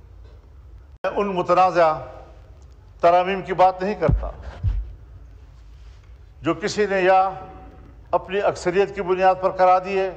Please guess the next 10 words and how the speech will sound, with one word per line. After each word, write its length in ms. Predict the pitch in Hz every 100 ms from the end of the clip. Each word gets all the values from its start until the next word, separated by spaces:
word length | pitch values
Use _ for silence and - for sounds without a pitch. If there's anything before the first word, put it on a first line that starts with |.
| - - - - - - - - - -
या 140 | 175
किसी 240 | 180 190 196
डिक्टेटर 540 | 156 147 - 165 202 196
ने 100 | 202
करा 260 | 190 190 190
दिए। 260 | 196 202 202 180 - - - - - - - - - - -
मैं 300 | 117 160 175 165 160 - - - - - - - - - - - - - - - - - - - - - - - - - -
उन 200 | 240 262 214
मिसालों 500 | 175 - 156 156 151
को 180 | 135